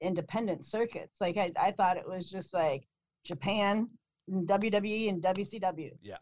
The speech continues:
Speaker 1: You know, and then they had these women's promotions that was, like, Wow and, and, and, and Glow and, you know, like,
Speaker 2: Mm-hmm.
Speaker 1: so when I, I had,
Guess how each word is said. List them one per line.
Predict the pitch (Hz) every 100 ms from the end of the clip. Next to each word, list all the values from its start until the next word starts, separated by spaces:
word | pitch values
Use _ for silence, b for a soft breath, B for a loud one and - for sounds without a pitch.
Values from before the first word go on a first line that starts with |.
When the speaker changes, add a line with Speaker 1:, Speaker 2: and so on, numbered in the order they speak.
| _
Speaker 1:
You | 202
know, | 180 185
and | 180
then | 180
they | 180 185
had | 196 185
these | 190 185
women's | 226 233 196 190 -
promotions | 214 190 180 151 185 185
that | 190 147
was, | 190
like, | 180 165
Wow | 202 196 180 175 170 170
and, | 170 170 - _ _ _
and, | 190 175 175
and, | 180 175
and | 170 175 175
Glow | 180 185 185 175 170 170 170
and, | 160 165 - _
you | 220 202
know, | 190 196
like, | 190 180 180 120
Speaker 2:
Mm-hmm. | 104 85 _
Speaker 1:
so | - 190 185 185 - _ _ _ _ _ _
when | 220 214
I, | 202 190 185 175
I | 180
had, | 190 196 185